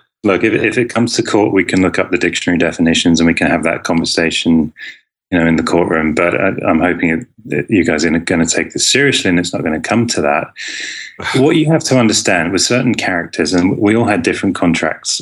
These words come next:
Speaker 1: with Star Wars, but with some characters, and you might have heard this about, uh, people like Dave Prowse, they would give you an option. You can take a, a residual on the movie, or you can,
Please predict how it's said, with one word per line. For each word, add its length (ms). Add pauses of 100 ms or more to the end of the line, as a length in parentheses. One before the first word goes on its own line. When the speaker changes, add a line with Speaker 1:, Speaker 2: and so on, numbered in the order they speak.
Speaker 1:
with 120
Star 300
Wars, 200
but 120
with 100
some 240
characters, 500
and 100
you 40
might 200
have 120
heard 200
this 240
about, 420 (720)
uh, 160
people 260
like 180
Dave 280
Prowse, 580 (340)
they 100
would 100
give 140
you 80
an 80
option. 340
You 80
can 140
take 260
a, 240
a 80
residual 640
on 120
the 80
movie, 500 (420)
or 220
you 320
can, 680